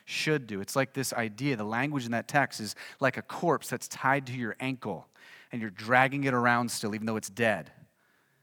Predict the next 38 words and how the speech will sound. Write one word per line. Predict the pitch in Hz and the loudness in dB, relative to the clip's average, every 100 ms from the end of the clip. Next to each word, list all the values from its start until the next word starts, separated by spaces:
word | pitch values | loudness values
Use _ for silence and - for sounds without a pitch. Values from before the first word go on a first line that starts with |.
| _ | _
It's | - - | -12 -10
pestering | - 147 - - 131 | -2 -2 -2 -2 -2
you, | 117 95 73 - - _ _ _ _ _ _ _ | -2 -4 -8 -16 -20 _ _ _ _ _ _ _
right? | 98 98 | -12 -4
That, | 120 | -4
that's | 127 123 | -2 -4
the | 139 | -4
imagery | 135 135 131 120 123 | -2 -2 -2 -2 -2
we | 113 | -2
have. | 107 107 98 | -2 -2 -4
And | 98 | -6
so | 110 | -6
he's | 101 151 | -4 -4
saying, | - 110 107 | -2 -2 -2
"You | |
gotta | 156 127 | 0 0
be | 104 | -2
strong | - - 165 131 107 101 - - - - | -8 -4 0 2 0 -4 -12 -20 -20 -8
in | 117 113 107 104 | -4 -2 -4 -6
the | - 110 | -6 -4
Lord." | 120 110 90 85 - | -2 -4 -4 -10 -8
Um, | 110 98 92 _ - - - _ _ _ _ _ _ _ - | -6 -8 -12 _ -20 -20 -20 _ _ _ _ _ _ _ -18
so | - 165 160 147 147 | -4 0 0 -2 -4
we | 175 | 0
don't | 226 196 | 2 2
need | 190 170 | -2 -2
the | |
devil | 147 165 175 156 | -2 -2 -2 -4
for | 135 | -2
that | 107 90 | -2 -2
war. | 104 92 98 - - - - _ _ _ _ | -6 -8 -10 -16 -20 -20 -20 _ _ _ _
Like, | 131 135 | -14 -12
we | 156 156 | -6 -2
don't | 190 | 0
need | 196 | 0
his | 170 | 0
help, | - 156 131 - - _ _ _ _ _ 113 | 0 0 0 -2 -20 _ _ _ _ _ -8
right? | 110 117 | -6 -6